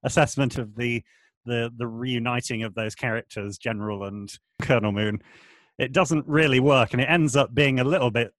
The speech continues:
of a comedy, doesn't it, on the plane, especially with the, the use of that slow-mo makes it even more ridiculous. So I ended up laughing when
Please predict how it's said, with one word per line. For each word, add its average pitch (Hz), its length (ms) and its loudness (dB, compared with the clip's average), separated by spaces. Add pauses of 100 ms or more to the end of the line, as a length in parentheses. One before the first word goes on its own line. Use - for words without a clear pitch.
of 123 120 -2
a 113 60 -2
comedy, 113 460 0
doesn't 117 240 -6
it, 101 80 -8
on 107 180 -6
the 104 60 -6
plane, 104 460 -6 (600)
especially 127 380 -4
with 120 180 -6
the, 117 380 -2
the 113 80 -6
use 131 260 -4
of 110 140 -8
that 120 180 -4
slow-mo 104 540 -4
makes 110 260 -8
it 104 60 -10
even 113 220 -6
more 123 240 -2
ridiculous. 98 580 -8
So 110 100 -4
I 113 140 2
ended 113 180 -4
up 113 120 -4
laughing 110 500 -4
when 104 300 -10